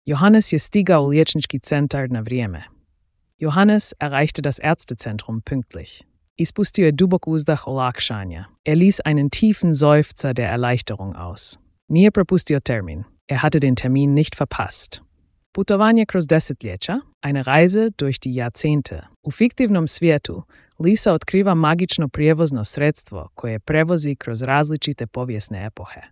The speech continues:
In einer fiktiven Welt entdeckt Lisa ein magisches Verkehrsmittel, das sie durch verschiedene historische Epochen transportiert. Svaka vožnja nudi nove susrete i izazove u svijetu promjenjivog transporta.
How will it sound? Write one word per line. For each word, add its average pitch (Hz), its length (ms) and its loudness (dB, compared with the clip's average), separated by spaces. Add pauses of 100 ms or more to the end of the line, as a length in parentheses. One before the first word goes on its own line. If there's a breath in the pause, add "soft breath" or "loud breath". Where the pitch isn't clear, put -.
(160)
In 160 120 0
einer 156 220 0
fiktiven 175 580 0
Welt 185 460 6
entdeckt 147 400 -2
Lisa 170 480 2
ein 135 140 -2
magisches 156 640 -2
Verkehrsmittel, 120 760 -4 (280)
das 135 160 -6
sie 139 120 -6
durch 117 300 -8
verschiedene 175 540 -2
historische 156 720 -4
Epochen 120 480 -8
transportiert. - 840 -12 (760)
Svaka 185 420 2
vožnja 170 420 4
nudi 143 240 0
nove 156 240 2
susrete 143 560 -4
i 123 160 -8
izazove 127 640 -4
u 131 80 -8
svijetu 143 420 -2
promjenjivog 131 600 -4
transporta. - 600 -10